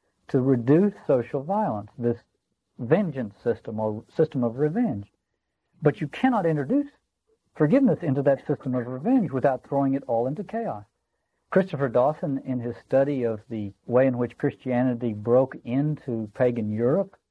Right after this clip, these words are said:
at the end of the Dark Ages, uh, and began to spread, talks about the last holdouts were in the Scandinavian countries of the old pagan system. And there were kings who had undergone some kind of conversion at some level. Uh, and these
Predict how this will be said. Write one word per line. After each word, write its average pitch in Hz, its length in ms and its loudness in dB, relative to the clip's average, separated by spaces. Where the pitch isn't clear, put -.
at 110 200 2
the 113 140 -2
end 120 100 2
of 110 60 -4
the 107 80 -4
Dark 117 320 2
Ages, 120 300 -2
uh, 104 300 -4
and 110 140 -4
began 110 300 -2
to 113 120 -6
spread, 135 440 0
talks 147 260 0
about 131 320 -2
the 120 60 -4
last 135 420 0
holdouts 135 580 0
were 113 200 -4
in 110 160 -4
the 107 200 -6
Scandinavian 117 840 0
countries 120 500 -4
of 98 120 -2
the 101 120 -4
old 107 260 -2
pagan 107 320 0
system. - 420 -12
And 123 140 2
there 135 120 4
were 120 100 0
kings 175 460 0
who 120 340 0
had 107 320 0
undergone 123 520 2
some 127 140 0
kind 120 200 0
of 107 140 -6
conversion 131 420 2
at 110 100 -14
some 107 180 -4
level. 156 340 -2
Uh, 123 280 2
and 135 160 2
these 180 180 4